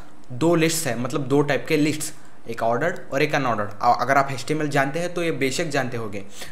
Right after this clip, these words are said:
लिस्ट्स के बारे में, paragraph के या फिर head, head वन के बारे में। ये बहुत basic, मतलब basic elements हैं। तो हम आज इनको style करेंगे सीएसएस की मदद से।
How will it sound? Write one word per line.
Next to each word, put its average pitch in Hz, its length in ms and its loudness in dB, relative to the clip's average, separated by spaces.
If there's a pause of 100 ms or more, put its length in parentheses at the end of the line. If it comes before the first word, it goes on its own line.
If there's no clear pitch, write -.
(120)
लिस्ट्स 139 220 -2
के 151 80 2
बारे 127 180 2
में, 123 180 -4
paragraph 120 380 0
के 127 100 -2
या 120 200 0
फिर 151 180 -2
head, 127 260 -2
head 127 120 -4
वन 131 140 0
के 123 100 -4
बारे 117 200 0
में। 104 140 -6 (200)
ये 156 80 -2
बहुत 165 180 0
basic, 139 500 0
मतलब 147 220 0
basic 131 320 -2
elements 123 360 0
हैं। 92 120 -8 (260)
तो 170 60 2
हम 202 320 0
आज 151 200 4
इनको 147 220 2
style 147 260 2
करेंगे 131 300 -2
सीएसएस 139 400 -2
की 131 100 -6
मदद 110 200 -2
से। - 180 -8